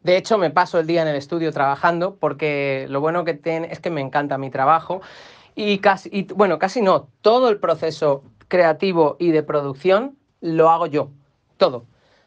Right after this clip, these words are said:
La, los instrumentos, las voces, la producción, la mezcla, el mastering. Eh, bueno, los vídeos, en los vídeos no, en los vídeos sí, sí que,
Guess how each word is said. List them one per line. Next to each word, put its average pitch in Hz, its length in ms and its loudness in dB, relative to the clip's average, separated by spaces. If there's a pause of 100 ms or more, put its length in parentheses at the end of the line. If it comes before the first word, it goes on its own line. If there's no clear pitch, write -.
(160)
La, 135 580 2
los 135 140 -8
instrumentos, 165 920 -2
las 127 160 -10
voces, 190 480 0 (400)
la 131 400 0
producción, 185 600 0 (320)
la 135 100 -2
mezcla, 185 520 0
el 131 100 -8
mastering. 190 580 0 (460)
Eh, 143 640 2
bueno, 165 260 2
los 135 220 -4
vídeos, 156 420 -4
en 135 140 -12
los 127 80 -10
vídeos 135 260 -8
no, 185 80 -4
en 226 80 -4
los 143 160 -8
vídeos 139 240 -8
sí, 135 300 -8
sí - 160 -16
que, 131 400 -6